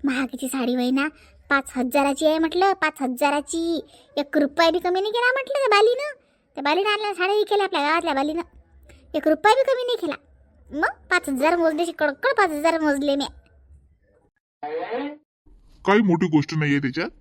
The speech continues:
Speaker 2: पाच हजाराची आणली तर काही मोठी जगावेगळं काम नाही केलं तुम्ही, काही नवाई नाहीये. पाच हजाराची आणली, पाच हजाराची आणली सांगू राहिल्या, हा? आणि त्या जवया देखत घडी घडी सांगायचं कामच नव्हतं. एवढी साडी आणली आणि तेवढ्याचं अमकं आणलं आणि ढमकं आणलं.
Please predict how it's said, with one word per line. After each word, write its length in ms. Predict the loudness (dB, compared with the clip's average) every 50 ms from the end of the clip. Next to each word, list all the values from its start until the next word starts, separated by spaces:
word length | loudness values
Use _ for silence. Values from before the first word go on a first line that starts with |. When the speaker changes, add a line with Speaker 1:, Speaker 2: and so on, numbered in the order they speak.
| _ -6
Speaker 2:
पाच 220 | -6 -6 -4 -2
हजाराची 320 | -2 0 0 0 0 0 -2
आणली 240 | -2 -2 -2 -4
तर 120 | -4 -6 -8
काही 440 | -12 _ _ _ _ -4 -2 0 2
मोठी 680 | 2 0 2 2 0 0 0 0 0 -2 -2 -4 -6 -6 -6 -4
जगावेगळं 460 | -2 0 4 4 6 6 6 4 4
काम 240 | 2 0 0 0 2
नाही 120 | 2 2
केलं 140 | 4 2 2
तुम्ही, 240 | 0 -2 -4 -6 -8
काही 260 | -6 -4 -2 0 2
नवाई 160 | 2 2 2
नाहीये. 280 | 0 -2 -4 -6 -6 -6 -10 _ _ _ -20 _ _ _ _ -2
पाच 220 | 0 0 0 0
हजाराची 380 | -4 -4 -2 -2 -2 -2 -2 -2
आणली, 300 | -2 -2 -2 -4 -4 -4
पाच 280 | -2 -2 -4 -4 -4 -4
हजाराची 380 | -4 -4 -2 -4 -2 -2 -4
आणली 200 | -4 -4 -4 -6
सांगू 280 | -8 -8 -8 -6 -4 -2
राहिल्या, 240 | 0 2 2 0 0 -4 -12 _ _ _ _ _ -6 -4
हा? 100 | -4 -4 -4 _ -16 -20 -20 -12 -6
आणि 100 | -2 0
त्या 100 | 0 0
जवया 380 | 0 0 0 2 2 2 2 2
देखत 520 | 0 0 -2 -2 -2 -2 0 0 0 0 -2 -6 -16 _ _ -20 -20 -20 -14
घडी 160 | -6 -2 2
घडी 320 | 4 4 4 4 2 -2 -4 -8 -12 _ _ _ -20
सांगायचं 440 | -12 -6 -4 -4 0 0 -2 -2 0
कामच 260 | -2 -2 -2 -4 -4 -4
नव्हतं. 340 | -4 -4 -2 -2 -2 -4 -4 -10 _ _ _ _ _ 0
एवढी 180 | 2 2 2 2
साडी 320 | 0 -2 -2 -2 0 0
आणली 240 | -2 -2 -2 -2 -2
आणि 100 | -2 -2
तेवढ्याचं 380 | 0 0 0 0 0 -2 -4
अमकं 260 | -4 -4 -6 -4 -4 -2
आणलं 260 | -2 -2 -4 -4 -4
आणि 80 | -4 -4
ढमकं 320 | -4 -4 -6 -4 -4 -2 -4
आणलं. 280 | -2 -2 -4 -4 -4